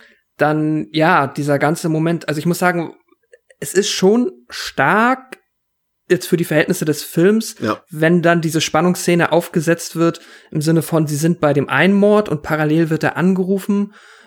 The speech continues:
Speaker 1: ähm, von dem Mörder, der gerade bei ihm zu Hause ist. Äh, das ist schon nicht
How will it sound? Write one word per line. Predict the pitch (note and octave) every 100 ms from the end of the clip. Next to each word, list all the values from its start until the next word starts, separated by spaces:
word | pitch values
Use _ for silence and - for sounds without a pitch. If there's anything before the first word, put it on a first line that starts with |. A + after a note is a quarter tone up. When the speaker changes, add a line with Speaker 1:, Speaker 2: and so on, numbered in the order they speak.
| _
Speaker 1:
ähm, | D#3+ D#3 D3+ D3+ D3+ -
von | - D#3 D#3
dem | D#3+ D#3
Mörder, | D#3 E3+ E3
der | D3
gerade | C#3 D3+
bei | D3
ihm | D3
zu | C#3 C3+
Hause | E3+ F3 D3+
ist. | F#3+ F#3+ - - - - - - -
Äh, | - - - - -
das | - D#3
ist | F#3 F3+
schon | F#3+ F3+
nicht | E3+ - -